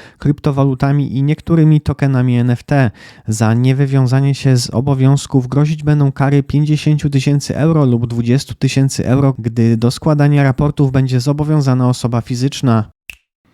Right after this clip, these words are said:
Komisja Europejska przyjęła dyrektywę w sprawie ochrony prawnej wzorów oraz rozporządzenie w sprawie wzorów wspólnotowych. Nowe przepisy zakładają między innymi przyznawanie ochrony cechom wzoru, które w widoczny sposób są przedstawiane w zgłoszeniu.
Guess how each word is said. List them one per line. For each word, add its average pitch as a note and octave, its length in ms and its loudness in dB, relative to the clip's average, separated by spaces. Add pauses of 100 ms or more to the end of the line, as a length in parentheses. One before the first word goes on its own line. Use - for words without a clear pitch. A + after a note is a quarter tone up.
(340)
Komisja C3+ 440 0
Europejska C#3+ 600 0
przyjęła C#3+ 380 0
dyrektywę C#3 640 -2
w - 60 -8
sprawie C3 500 0
ochrony D3 460 2
prawnej C#3+ 400 0
wzorów D#3+ 480 -2
oraz A2 300 -2
rozporządzenie B2+ 720 0
w - 40 -10
sprawie B2 360 -2
wzorów A#2+ 360 0
wspólnotowych. B2+ 960 0
Nowe A2+ 260 0
przepisy - 460 -6
zakładają C3 500 0
między C#3 360 2
innymi C3+ 440 2 (300)
przyznawanie D3 600 2
ochrony C#3+ 380 2
cechom C3+ 440 0
wzoru, C#3 340 -2
które B2 340 -2
w A2+ 80 -6
widoczny B2 440 -4
sposób C3+ 420 -6
są B2 160 -2
przedstawiane B2 600 0
w A#2 40 -6
zgłoszeniu. B2 600 0